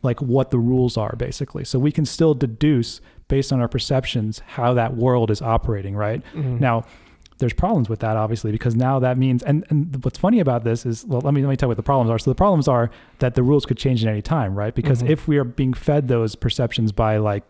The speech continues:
Speaker 1: you know, the Matrix or, you know, some brain in a vat, like, they could change those at any time and rip the rug out from under us.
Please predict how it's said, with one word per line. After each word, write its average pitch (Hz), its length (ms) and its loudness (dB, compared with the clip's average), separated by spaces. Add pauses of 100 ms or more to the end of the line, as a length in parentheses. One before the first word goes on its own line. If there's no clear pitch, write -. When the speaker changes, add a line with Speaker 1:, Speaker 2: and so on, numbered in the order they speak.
Speaker 1:
you 120 80 2
know, 107 80 -2
the 104 100 -2
Matrix 110 580 -2
or, 110 380 0 (300)
you 123 80 0
know, 101 80 -2
some 110 240 -2
brain 113 240 0
in 110 100 0
a 104 40 -2
vat, 104 360 -2 (140)
like, 107 160 -2
they 156 100 2
could 143 160 -2
change 160 320 2
those 123 160 2
at 117 100 2
any 120 140 0
time 127 340 2
and 107 200 0 (420)
rip 135 220 2
the 131 100 4
rug 127 220 2
out 117 160 -2
from 120 120 -2
under 131 240 2
us. 101 160 -2